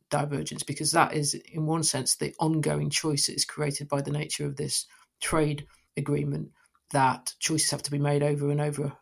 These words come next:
again about what price one pays in terms of access for being able to do things more in a, in a distinctive kind of way. But I also don't think that this question can really be, you know, like, separated out from a much bigger picture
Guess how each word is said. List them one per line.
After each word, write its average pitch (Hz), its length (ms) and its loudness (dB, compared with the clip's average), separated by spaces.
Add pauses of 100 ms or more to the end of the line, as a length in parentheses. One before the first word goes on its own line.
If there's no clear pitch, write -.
(120)
again 156 280 2
about 151 220 0
what 147 180 -2
price 147 360 0
one 143 160 0
pays 147 440 -2
in 160 80 -2
terms 151 300 -2
of 247 200 -4 (360)
access - 580 -2 (320)
for 170 100 0
being 156 220 4
able 147 160 4
to 147 80 -4
do 147 160 0
things 147 380 -2 (280)
more 147 320 4
in 147 80 4
a, 147 240 -2
in 151 120 -2
a 147 80 0
distinctive 147 600 0 (360)
kind 147 320 0
of 143 120 -4
way. 147 360 4 (500)
But 165 320 2
I 180 120 6
also 226 240 8
don't 214 200 6
think 175 220 2
that 160 80 2
this 170 180 6
question 160 520 0
can 156 160 2
really 160 240 6
be, 147 160 2 (180)
you - 80 -4
know, 143 120 0
like, 143 180 2
separated 156 560 2
out 143 160 4
from 151 120 -2
a 143 60 2
much - 480 0 (100)
bigger 320 240 4
picture - 640 0